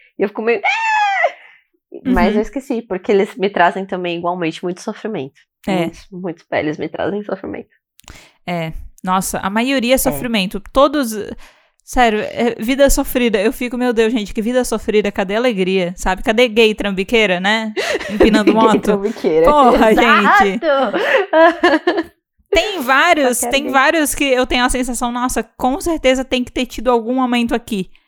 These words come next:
Speaker 2: Mas a
Speaker 1: Sim.
Speaker 2: lembrança mais forte é eu chorando deitada, entendeu? Aí eu não consigo,
Speaker 1: <laughs>
Speaker 2: não consigo cavar. É tipo,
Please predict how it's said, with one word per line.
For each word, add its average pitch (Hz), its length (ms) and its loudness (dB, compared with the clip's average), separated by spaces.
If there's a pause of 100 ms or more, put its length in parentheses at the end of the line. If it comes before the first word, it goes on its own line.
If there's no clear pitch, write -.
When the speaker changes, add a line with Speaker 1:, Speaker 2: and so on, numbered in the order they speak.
(260)
Speaker 2:
Mas 226 220 2
a - 260 -2
Speaker 1:
Sim. 285 60 4
Speaker 2:
lembrança 277 480 2
mais 269 260 0
forte 269 420 0
é 277 200 4
eu 269 200 6
chorando 277 600 4
deitada, 269 720 2
entendeu? 214 600 -4
Aí 247 220 -2
eu 285 80 -4
não 294 140 -4
consigo, 277 560 -2
Speaker 1:
<laughs> 381 380 2
Speaker 2:
não 285 160 4
consigo 311 460 0
cavar. 233 500 2 (360)
É 262 340 2
tipo, 359 240 0